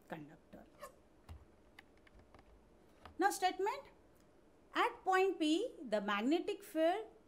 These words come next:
or magnitude of magnetic field intensity produced by differential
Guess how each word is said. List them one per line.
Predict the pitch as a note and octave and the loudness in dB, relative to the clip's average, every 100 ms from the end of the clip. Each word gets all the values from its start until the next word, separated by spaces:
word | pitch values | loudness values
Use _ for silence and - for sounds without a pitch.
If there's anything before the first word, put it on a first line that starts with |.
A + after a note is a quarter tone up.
| - | -6
or | A3+ | 0
magnitude | A#3+ A3+ G#3+ C4 E4+ G#4 A#4 A#4+ | 2 0 0 -2 0 2 4 2
of | A#4 | 2
magnetic | C#4 B3 A3+ G#3+ | 0 0 -4 -6
field | - A#3 | -6 -4
intensity | A3 G#3+ C4+ E4+ E4+ D#4 G4+ B4 - - - - | -4 0 2 2 0 -4 -2 -2 -4 -18 -10 2
produced | C#4 D4 G4+ A#4 G#4+ F#4 | 4 6 4 2 2 0
by | F#4 | 0
differential | D4+ - C#4+ C#4+ C#4 | -2 -4 -6 -4 -4